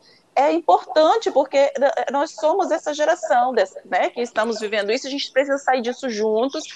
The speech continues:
e a gente precisa aproveitar, é,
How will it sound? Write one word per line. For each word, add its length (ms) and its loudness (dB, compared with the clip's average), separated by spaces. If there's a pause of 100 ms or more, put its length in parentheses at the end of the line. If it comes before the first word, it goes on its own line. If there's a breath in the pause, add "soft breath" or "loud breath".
(220 loud breath)
e 60 -2
a 60 6
gente 200 0
precisa 680 4
aproveitar, 1120 2 (640)
é, 280 6